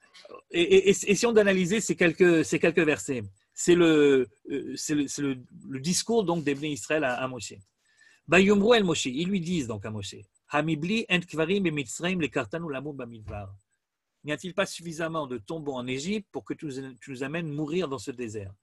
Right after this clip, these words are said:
Mazot asitalanu leotzianu mimitzrayim. Qu'est-ce que tu nous as fait en nous sortant d'Égypte ? Halo ze hadavar asher dibarnu elecha bemitzrayim lemor. Et quand on était en Égypte, on te l'avait bien dit ça. C'est bien ce qu'on t'avait dit quand on était. Tu peux pas, tu peux pas nier.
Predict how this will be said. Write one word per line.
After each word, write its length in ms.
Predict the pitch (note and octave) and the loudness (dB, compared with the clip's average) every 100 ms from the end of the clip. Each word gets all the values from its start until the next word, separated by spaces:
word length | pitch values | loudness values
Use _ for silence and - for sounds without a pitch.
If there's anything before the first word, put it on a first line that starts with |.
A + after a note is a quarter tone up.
| _ _ _ | _ _ _
Mazot 460 | B2 C3 B2 G#3 F#3+ | -8 -6 0 0 0
asitalanu 640 | C3+ E3+ D#3+ D#3 F#3 G3+ G3 | -4 -6 -4 -2 -2 -2 -2
leotzianu 640 | C#3+ C3 - D3+ E3+ F3+ | -2 -6 -6 -6 -6 -8
mimitzrayim. 420 | C#3+ C3 - A#2 - | -10 -14 -16 -10 -4
Qu'est-ce 180 | G3+ | -4
que 80 | - | -6
tu 120 | D#3+ | -14
nous 180 | D#3+ C3 | -12 -12
as 60 | B2 | -12
fait 200 | - G3+ | -8 -8
en 80 | D#3+ | -8
nous 120 | C3+ | -10
sortant 340 | D#3 - E3+ | -12 -12 -10
d'Égypte ? 400 | C#3 A2+ A2 G2+ _ _ _ _ _ _ | -8 -10 -14 -20 _ _ _ _ _ _
Halo 260 | C#3+ D3+ G#3+ | -2 4 4
ze 140 | D#3 | 4
hadavar 340 | D#3 D3 C#3+ G3 | 0 0 -2 -2
asher 200 | G3 D3 | -2 -4
dibarnu 520 | C3 C3+ F3+ F#3+ D#3 | -2 0 0 0 0
elecha 360 | C#3 F3+ - E3 | 2 0 0 -2
bemitzrayim 440 | C#3+ C#3 - E3+ | -2 -6 -6 -4
lemor. 460 | C#3+ C3+ C#3 A#2 G2 _ _ _ _ | -4 -6 -6 -6 -12 _ _ _ _
Et 60 | A#2+ | -12
quand 180 | F#3 F#3 | -8 -6
on 60 | F3+ | -6
était 160 | F3+ | -4
en 100 | D#3 | -4
Égypte, 300 | D3+ G3 F#3 | -6 -8 -12
on 40 | B2 | -10
te 60 | |
l'avait 160 | C3+ C3+ | -8 -8
bien 240 | C#3 F#3+ | -6 -6
dit 160 | F#3 G3 | -6 -10
ça. 260 | - G#2 G2 _ _ _ | -10 -12 -14 _ _ _
C'est 120 | - C3 | -14 -8
bien 160 | F#3 | -8
ce 80 | - | -8
qu'on 120 | C#3 | -10
t'avait 260 | D3 C#3+ F#3 | -8 -8 -8
dit 120 | G3+ | -10
quand 220 | C#3 B2+ | -12 -14
on 20 | |
était. 160 | B2 A#2+ A2 G#2 _ - | -14 -14 -16 -18 _ -18
Tu 100 | A#2+ | -8
peux 100 | B2 | -4
pas, 220 | E3 D#3 _ _ - | -2 -2 _ _ -20
tu 100 | B2+ | -16
peux 80 | B2 | -6
pas 140 | C#3+ | -6
nier. 480 | E3 G#3+ A3+ F#3+ | -4 -4 0 -2